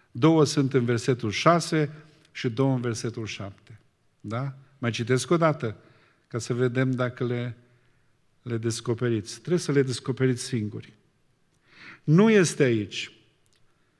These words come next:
A înviat, după cum zisese. Veniți de vedeți locul unde zăcea Domnul. Și duceți-vă repede de spuneți ucenicilor că a înviat dintre cei morți.”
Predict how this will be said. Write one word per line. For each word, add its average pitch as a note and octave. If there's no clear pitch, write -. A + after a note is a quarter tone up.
A C3+
înviat, E3
după B2+
cum D#3+
zisese. D3
Veniți C3+
de C3+
vedeți D#3
locul D#3
unde C3+
zăcea A#2+
Domnul. A2+
Și D3+
duceți-vă D3
repede D#3+
de B2
spuneți E3
ucenicilor D#3
că -
a C#3
înviat C#3
dintre C3
cei C3
morți.” A2+